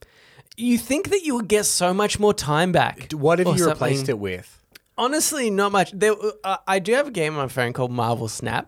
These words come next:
Speaker 2: Mm-hmm.
Speaker 1: Highly recommended,
Speaker 2: Yeah.
Speaker 1: actually, if anybody's into mobile games. Even if, even, even if you're not, uh, it's actually a pretty fun game. But for a little bit, I kinda replaced it with that. But now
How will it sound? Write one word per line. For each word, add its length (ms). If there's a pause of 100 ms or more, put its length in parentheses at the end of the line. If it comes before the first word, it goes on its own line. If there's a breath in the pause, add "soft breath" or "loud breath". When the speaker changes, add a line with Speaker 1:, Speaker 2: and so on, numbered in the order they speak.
Speaker 2:
Mm-hmm. 100
Speaker 1:
Highly 200
recommended, 600
Speaker 2:
Yeah. 80
Speaker 1:
actually, 260
if 140
anybody's 480
into 180
mobile 300
games. 220
Even 180
if, 100
even, 260 (120)
even 340
if 160
you're 100
not, 440 (280 soft breath)
uh, 60
it's 180
actually 300
a 40
pretty 200
fun 240
game. 280 (600 loud breath)
But 460 (100)
for 200
a 40
little 300
bit, 240
I 220
kinda 420
replaced 480
it 40
with 180
that. 340 (300 soft breath)
But 160
now 640